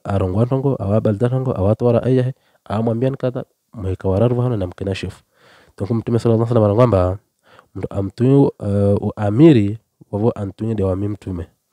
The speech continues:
Ama hu amiri ni kama ni Mtume sallallahu alaihi wasallam akumkusudia bani, yani Mtume we akovele hawantu. Ama na mnde vano kadha, na mnde vano kadha, na mnde vano kadha. Donc, Mtume sallallahu alaihi wasallam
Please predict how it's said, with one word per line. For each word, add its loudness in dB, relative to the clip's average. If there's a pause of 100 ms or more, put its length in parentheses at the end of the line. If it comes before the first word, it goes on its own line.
(380)
Ama 0
hu 2
amiri 0
ni -4
kama 0
ni 0
Mtume -4
sallallahu 0
alaihi 2
wasallam -2
akumkusudia -4
bani, -2
yani -4
Mtume -6 (420)
we -6
akovele 0
hawantu. -4 (1600)
Ama -6
na -4
mnde -4
vano -2
kadha, -4
na -2
mnde -4
vano -4
kadha, -12
na -6
mnde -8
vano -2
kadha. -8
Donc, -8
Mtume -10
sallallahu 0
alaihi 0
wasallam -2